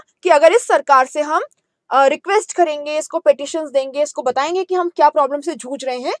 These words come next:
तो ये solve कर देंगे। यानी ये अभी भी ब्रिटिश गवर्नमेंट के खिलाफ नहीं थे, ये ब्रिटिश empire के खिलाफ नहीं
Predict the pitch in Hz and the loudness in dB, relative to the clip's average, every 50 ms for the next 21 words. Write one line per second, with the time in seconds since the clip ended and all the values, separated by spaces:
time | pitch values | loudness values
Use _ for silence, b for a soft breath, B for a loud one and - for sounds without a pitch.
0 | _ _ _ _ _ 311 320 403 427 - - 247 240 294 294 _ 262 233 196 190 | _ _ _ _ _ -4 -2 -2 -2 0 2 2 2 2 2 _ -6 -6 -6 -8
1 | 175 175 165 160 160 _ _ _ _ _ _ _ _ _ _ _ _ _ _ - | -14 -16 -18 _ -20 _ _ _ _ _ _ _ _ _ _ _ _ _ _ 0
2 | 302 339 370 427 403 466 453 370 247 311 359 359 415 415 311 302 233 339 392 381 | 2 2 4 4 4 6 6 4 4 4 2 2 2 -2 -2 -4 -2 -2 -4 -4
3 | - _ _ _ _ _ _ _ _ _ - 277 - 277 269 285 294 302 330 330 | -6 _ _ _ _ _ _ _ _ _ -16 -4 -2 2 2 2 2 2 0 -4
4 | 349 - 415 415 - 311 277 247 262 - 269 240 220 202 - 196 170 175 _ _ | -2 -4 -6 -4 0 2 2 2 2 2 -2 -8 -10 -10 -12 -14 -16 -16 _ _
5 | _ _ _ _ _ - 320 359 254 240 302 - 403 427 415 - - 294 285 262 | _ _ _ _ _ -4 -2 -2 -2 -4 -6 -2 -2 -2 -2 -2 -4 -4 -4 2
6 | - 381 277 294 302 311 - 381 370 - 311 269 240 240 247 - 240 208 202 | 6 6 8 8 6 4 2 -4 -6 -2 0 2 2 2 0 -4 -10 -12 -12